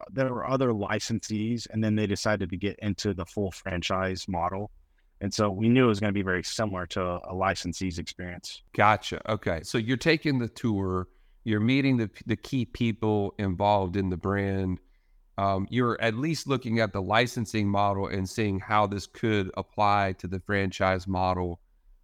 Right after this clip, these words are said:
Speaker 2: from a financial standpoint. Um, like what, what was the, what was your vision of what this could become in terms of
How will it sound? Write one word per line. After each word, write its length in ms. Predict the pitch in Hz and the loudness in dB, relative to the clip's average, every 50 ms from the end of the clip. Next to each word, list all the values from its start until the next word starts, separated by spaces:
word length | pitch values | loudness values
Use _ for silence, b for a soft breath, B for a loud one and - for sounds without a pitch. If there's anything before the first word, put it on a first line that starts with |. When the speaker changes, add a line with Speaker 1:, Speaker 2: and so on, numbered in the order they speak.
| _ - | _ -2
Speaker 2:
from 480 | 107 101 98 95 92 90 87 90 113 - _ - | 0 2 2 2 2 2 0 -2 -4 -6 _ -6
a 80 | 92 | -6
financial 880 | - - 101 92 95 101 110 120 113 - - 113 107 104 101 95 92 - - | -2 0 0 2 2 4 2 2 0 0 0 0 2 2 2 2 0 -4 -8
standpoint. 800 | - - 104 98 92 90 85 - - 92 90 92 90 90 82 - _ _ - | -6 -2 0 0 0 0 -2 -6 -6 -4 -2 -2 -2 -2 -4 -6 _ _ -2
Um, 280 | 101 98 95 90 87 87 _ _ _ _ _ _ _ _ _ _ - | 0 0 0 0 -2 -4 _ _ _ _ _ _ _ _ _ _ -6
like 140 | 101 92 - | -6 -4 0
what, 240 | 110 131 139 - - _ _ _ _ _ _ _ | 0 0 0 -2 -4 _ _ _ _ _ _ _
what 260 | - 104 104 120 127 | -10 -6 -4 -2 -2
was 240 | 135 151 139 123 - | 0 0 -2 -2 -2
the, 440 | - 131 123 117 113 110 107 104 101 - _ _ _ _ _ _ | -2 -2 0 0 0 0 -2 -2 -4 -8 _ _ _ _ _ _
what 140 | - 110 117 | -4 -4 -2
was 180 | 110 143 127 147 | 0 0 0 0
your 140 | 156 120 | 0 0
vision 420 | 98 95 113 127 135 139 139 120 120 | 0 0 0 0 0 2 2 2 2
of 160 | 113 101 95 | 0 0 0
what 220 | 104 110 107 - | 0 0 -2 0
this 240 | - 113 104 - - | -2 -4 -4 -4 -6
could 260 | - - - 113 98 | -8 -4 -2 -2 -2
become 440 | 98 104 - - - 110 104 104 104 | -2 -4 -4 -2 0 2 2 2 2
in 80 | 101 92 | 0 0
terms 340 | - - 110 107 107 101 104 | -2 0 0 0 0 0 0
of 180 | 104 95 87 | -2 -4 -4